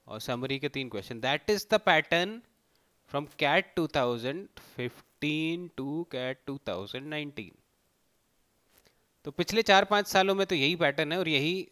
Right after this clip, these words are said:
same distribution of questions भी हैं। So we can safely assume कि ट्वेंटी ट्वेंटी में भी शायद यही रहेगा। So these are the topics that need to, you need to prepare for in your cat twenty twenty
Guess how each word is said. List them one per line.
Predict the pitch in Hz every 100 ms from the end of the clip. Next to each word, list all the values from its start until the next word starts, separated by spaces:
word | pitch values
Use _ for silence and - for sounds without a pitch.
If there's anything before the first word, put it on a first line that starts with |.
| -
same | - 147 156
distribution | 143 147 139 135 139
of | 139
questions | 123 - 123 113
भी | 123
हैं। | 120 - _ _ _
So | - 143
we | 160
can | 165 208 -
safely | - 196 196 - 220 233 196
assume | 147 123 143 135 127 180
कि | - 196 196 - _ _ -
ट्वेंटी | 139 143 185
ट्वेंटी | 170 147 143 147
में | 139 127
भी | 139
शायद | 180 127 123 175 170
यही | 127 131 147
रहेगा। | 127 101 92 - _ _ _ _ -
So | 170
these | 240 220
are | 220
the | 214
topics | 202 165 175
that | - 147
need | 135 -
to, | 196 - - 127
you |
need | 135 131 170
to | 185
prepare | 165 135 110 107
for | 92 -
in | 113 175 - -
your | 110 143 -
cat | 139 - 131
twenty | 117
twenty | 117 98